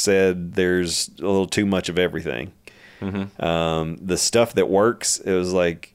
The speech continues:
Speaker 1: James Gunn was gonna give it to you, you
Speaker 2: In
Speaker 1: know?
Speaker 2: spades.
Speaker 1: Yeah, exactly.
Speaker 2: <laughs> Yeah.
Speaker 1: And, uh, in the first movie, you know, everybody loved it, including me, when Drax had a big, just huge laugh over, you know, because something was,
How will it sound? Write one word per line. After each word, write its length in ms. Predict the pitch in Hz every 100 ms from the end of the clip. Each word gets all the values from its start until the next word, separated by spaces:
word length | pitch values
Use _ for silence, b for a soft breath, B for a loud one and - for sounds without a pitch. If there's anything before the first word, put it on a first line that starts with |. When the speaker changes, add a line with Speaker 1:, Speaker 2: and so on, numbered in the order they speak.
| -
Speaker 1:
James 300 | 92 90 85
Gunn 220 | 92 90
was 120 | 85
gonna 200 | 82 87
give 300 | 85 85 87
it 120 | 87 -
to 100 | 90
you, 500 | 85 82 82 82 82 _ _
you 140 | 92 82
Speaker 2:
In 80 |
Speaker 1:
know? 60 | 82
Speaker 2:
spades. 540 | 85 85 73 69 -
Speaker 1:
Yeah, 80 | 92
exactly. 760 | 85 98 87 - 87 - 87 82
Speaker 2:
<laughs> 40 | - B B B B B
Yeah. 140 | 101 98
Speaker 1:
And, 100 | 90
uh, 300 | 87 85 85 95
in 100 | 90
the 60 |
first 400 | 87 107 107 104
movie, 640 | 104 104 101 101 98 92 -
you 180 | 95 92
know, 140 | 87 87
everybody 580 | 98 104 104 104 104
loved 280 | 98 95 90
it, 140 | 95 -
including 600 | 80 90 - 101 101 95
me, 360 | 92 92 92 92
when 600 | 85 92 90 85 85 85 - _ - 95
Drax 420 | 98 92 92 -
had 180 | - 90
a 40 | 85
big, 760 | 85 85 101 92 92 87 87
just 300 | 85 85 -
huge 480 | - 131 127 123 107
laugh 580 | 107 107 95 82 80 -
over, 320 | 107 98 92 95
you 200 | 98 90
know, 180 | 90
because 600 | 90 90 87 87 87 85 -
something 480 | 104 90 92 87 -
was, 340 | 90 87 -